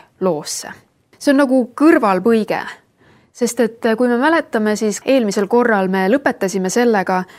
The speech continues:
kuidas Jeesus saatis välja oma jüngrid, et õpetada ja tervendada ja kuulutada evangeeliumit. Ja nüüd kohe pärast seda jutustust siin, kuuenda peatüki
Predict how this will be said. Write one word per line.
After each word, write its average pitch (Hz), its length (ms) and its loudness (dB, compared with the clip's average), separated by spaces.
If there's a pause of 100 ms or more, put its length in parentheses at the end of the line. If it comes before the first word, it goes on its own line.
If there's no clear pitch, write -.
(300)
kuidas 214 380 0
Jeesus 254 340 2
saatis 220 340 -2
välja 214 380 0
oma 180 220 -2 (180)
jüngrid, 285 480 0 (320)
et 185 160 -4
õpetada 240 640 -2 (500)
ja 190 240 0
tervendada 214 680 0 (100)
ja 202 80 -6
kuulutada 208 560 0
evangeeliumit. 185 880 -2 (440)
Ja 254 80 0
nüüd 330 160 4
kohe 285 240 2
pärast 254 380 0
seda 262 180 0
jutustust 214 560 -4
siin, 214 300 -2 (180)
kuuenda 214 360 0
peatüki 190 580 -2